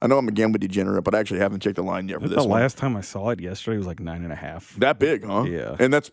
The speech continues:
Speaker 1: probably about where it should be, if not kinda tipping into
Speaker 2: Yeah,
Speaker 1: those
Speaker 2: I was,
Speaker 1: double
Speaker 2: I was
Speaker 1: digits.
Speaker 2: a little surprised at the line.
Speaker 1: Look, most of the time in the N F L, you don't see much more than a touchdown,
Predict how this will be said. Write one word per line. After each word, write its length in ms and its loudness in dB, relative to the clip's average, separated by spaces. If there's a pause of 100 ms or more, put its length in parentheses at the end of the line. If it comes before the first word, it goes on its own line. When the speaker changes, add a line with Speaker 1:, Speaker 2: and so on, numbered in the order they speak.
Speaker 1:
probably 800 2 (320)
about 640 2
where 200 4
it 120 -2
should 300 0
be, 160 2
if 140 0
not 220 4
kinda 180 2
tipping 360 2
into 200 2
Speaker 2:
Yeah, 140 6
Speaker 1:
those 80 4
Speaker 2:
I 40 2
was, 100 4
Speaker 1:
double 200 2
Speaker 2:
I 80 6
was 100 4
Speaker 1:
digits. 280 -2
Speaker 2:
a 20 -2
little 260 -6
surprised 600 -12
at 100 -16
the 100 -18
line. 460 -12 (100)
Speaker 1:
Look, 340 0 (200)
most 320 4
of 100 4
the 80 -8
time 200 6
in 120 4
the 40 4
N 100 6
F 180 2
L, 160 6
you 140 2
don't 160 0
see 160 2
much 220 4
more 160 4
than 100 0
a 60 -4
touchdown, 640 0